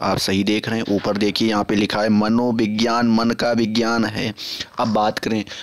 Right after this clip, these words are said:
अभी तक तो बताया गया भाई मनोविज्ञान आत्मा का विज्ञान है, और हाँ, आत्मा का विज्ञान बताया है इन लोगों ने, लेकिन ये माना नहीं गया है, ये तो अपने वो रहने दो, आगे बात करते हैं। हाँ, तो मनोविज्ञान,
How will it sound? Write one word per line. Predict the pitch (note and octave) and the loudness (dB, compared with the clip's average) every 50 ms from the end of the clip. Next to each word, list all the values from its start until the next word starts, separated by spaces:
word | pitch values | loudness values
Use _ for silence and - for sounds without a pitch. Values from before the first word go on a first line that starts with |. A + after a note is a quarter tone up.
| - - | -6 -4
अभी | G#2 G2+ A2 | -2 0 0
तक | G#2 B2 G2+ | 0 -2 -2
तो | - A2+ | -2 -2
बताया | G#2 G#2 G2+ - G#2 G#2 G#2 | -2 0 0 0 2 2 2
गया | G#2 G#2 G2+ | 4 2 2
भाई | G2 G2+ G#2 | 2 2 2
मनोविज्ञान | G#2 G2+ G2 G2+ G#2+ G2+ G#2 G2 G2 G#2 G#2 G2+ | 2 0 0 0 -2 -2 -2 -4 -2 -4 -2 -2
आत्मा | G2+ F#2+ F#2 - G#2 G#2 A2 | -2 -4 -4 -4 -4 -4 -4
का | - - G#2+ | -4 -4 -6
विज्ञान | G#2 G2+ G2 - - G#2 G2+ - | -6 -6 -8 -6 -8 -8 -8 -8
है, | - G#2+ - - - - - - - - - | -12 -16 -18 -20 -20 -20 -20 -20 -12 -6 -2
और | C#3 D#3 D#3+ D3+ | 0 0 0 -2
हाँ, | C3 - D3+ D3 D3+ - - | -6 -6 -4 -4 -4 -2 -2
आत्मा | B2 B2+ B2 D3 C#3+ D#3 D#3+ | -4 -4 -2 -2 -2 -2 -2
का | D3 - - | -2 -2 -2
विज्ञान | C3+ B2+ A#2 A#2 B2 C3+ C#3 D3+ C#3+ B2+ | -2 -2 -2 0 0 0 0 0 -2 -2
बताया | A2+ A#2+ - - B2+ B2 C3 C#3+ D3+ D3 | -2 -4 -4 -2 -2 0 0 0 0 0
है | B2+ B2 C3 D#3 E3+ F3+ F#3 | -2 -4 -4 -2 -2 0 0
इन | F3+ | 2
लोगों | E3+ E3 D3+ C3+ A2+ A2+ G2+ | 2 2 2 2 0 0 -2
ने, | F#2+ F#2+ F#2 F#2 - _ _ _ _ _ - | -2 -6 -10 -12 -16 _ _ _ _ _ -6
लेकिन | A2 A#2+ A2 B2 D#3+ E3 | -4 -4 -2 -2 -4 -4
ये | D3+ D#3 E3+ E3 | -2 -2 0 0
माना | D3 C#3 C#3 D3+ D#3 D#3 D#3+ | 0 0 0 0 0 0 0
नहीं | D3+ D3+ D#3 E3 D#3+ | 0 0 0 0 2
गया | D#3 D3+ C#3 A#2 | 2 2 2 0
है, | G2 F#2+ F#2+ G2 G2 - _ _ _ _ _ _ _ _ _ _ _ _ _ _ _ - | 0 -4 -6 -10 -14 -20 _ _ _ _ _ _ _ _ _ _ _ _ _ _ _ -2
ये | B2 C3 | 0 0
तो | C3+ E3+ D#3+ | 0 2 0
अपने | D#3 D3 D3+ D3+ D3 D#3 | 0 0 0 0 0 2
वो | D#3 D#3 D3+ D3+ C#3 - _ _ _ _ _ _ - - - - - | 2 2 2 0 -2 -6 _ _ _ _ _ _ -20 -20 -18 -12 -6
रहने | F#2+ G2 G2 F#2+ F#2+ | -4 -4 -2 -4 -4
दो, | F2 - - G2 - _ _ _ - - - - - - - - - - _ _ _ _ _ - - - | -6 -8 -10 -14 -14 _ _ _ -20 -20 -20 -20 -20 -20 -14 -14 -14 -14 _ _ _ _ _ -14 -6 -2
आगे | A2+ A2 A2 B2 A#2+ | -2 0 2 2 2
बात | A#2 A#2 A2+ - | 2 2 0 0
करते | - A#2+ G#2 - - B2 | -4 -6 -6 -4 -4 -2
हैं। | B2+ B2+ A2+ - - - - - - - - - | -2 -4 -4 -8 -18 -16 -12 -10 -10 -10 -10 -8
हाँ, | - A#2+ A#2+ A#2+ A2+ | -4 -2 -2 -2 -2
तो | - B2 | 0 2
मनोविज्ञान, | B2+ C3+ C#3+ D#3 D3 D#3 C3+ C3 C#3+ D3 C#3+ C#3+ | 2 4 2 2 0 0 0 0 0 0 0 0